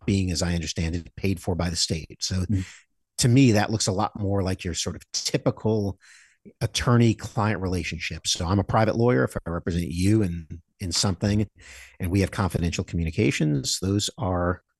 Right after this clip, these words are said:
Speaker 1: protected by the attorney-client privilege. So with some exceptions, I can't be, as your lawyer, subpoenaed to testify about those. So that's period one. But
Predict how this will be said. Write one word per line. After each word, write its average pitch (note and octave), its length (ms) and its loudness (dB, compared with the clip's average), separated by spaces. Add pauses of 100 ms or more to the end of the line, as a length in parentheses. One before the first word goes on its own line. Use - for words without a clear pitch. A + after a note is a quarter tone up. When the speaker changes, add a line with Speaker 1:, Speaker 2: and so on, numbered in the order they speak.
(240)
Speaker 1:
protected F#2 600 -6
by F2 80 -6
the F2+ 140 -6
attorney-client E2 520 -6
privilege. F2+ 500 -8
So F#2 240 0 (320)
with - 120 -2
some D3 140 4
exceptions, F#2+ 580 0
I F#2+ 80 2
can't F2+ 300 -4
be, E2+ 320 -6 (360)
as G2 160 -2
your A#2 80 4
lawyer, G2 380 2
subpoenaed - 480 -6
to - 80 -6
testify F2+ 560 -4
about E2 240 -4
those. F2 340 -2 (260)
So - 160 -4
that's C#3 160 2 (140)
period G2 340 2
one. E2+ 300 -4 (1000)
But - 180 -2